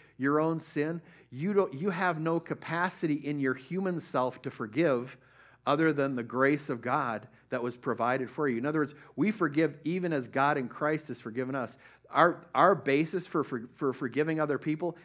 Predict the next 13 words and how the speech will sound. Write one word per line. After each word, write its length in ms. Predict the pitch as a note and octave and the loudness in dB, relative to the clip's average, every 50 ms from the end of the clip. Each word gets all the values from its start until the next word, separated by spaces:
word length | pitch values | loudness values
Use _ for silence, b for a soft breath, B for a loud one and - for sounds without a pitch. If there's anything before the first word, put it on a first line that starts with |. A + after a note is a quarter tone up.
| B | B
is 120 | - B2+ A#2+ | -8 -6 -6
the 100 | B2 A#2+ | -6 -6
same 300 | - - E3 F3 E3+ C#3+ | -4 -2 -2 -2 -2 -2
basis 440 | B2+ C#3 D#3+ E3+ D#3+ - D3+ C#3+ D3 | 0 0 0 0 0 -4 -8 -6 -6
as 180 | C3+ C3 A2+ | -6 -6 -4
God's 360 | G2+ C3 B2+ C3+ C#3+ C#3 C3 C3+ - b b b b b b b _ | -2 0 2 2 2 2 -2 -8 -18 b b b b b b b _
for 140 | C#3+ C3+ | -2 -2
forgiving 480 | B2+ - C#3 B2 B2+ C#3 C#3 C#3 C#3 D#3+ | 0 0 -2 0 0 0 0 0 -2 -2
us. 480 | F#3+ D#3+ G#2+ - - - - - - - _ _ _ _ _ _ _ _ - | -4 -4 -6 -10 -16 -20 -20 -20 -20 -20 _ _ _ _ _ _ _ _ -14
It's 140 | C3+ - - | -14 -10 -10
the 80 | C#3 | -10
same 340 | - - D#3+ C#3+ C#3+ C#3+ C3+ | -6 -4 -2 -2 -2 -2 0
re-, 260 | C3 D3+ G3 G3+ - | 0 0 0 -2 -4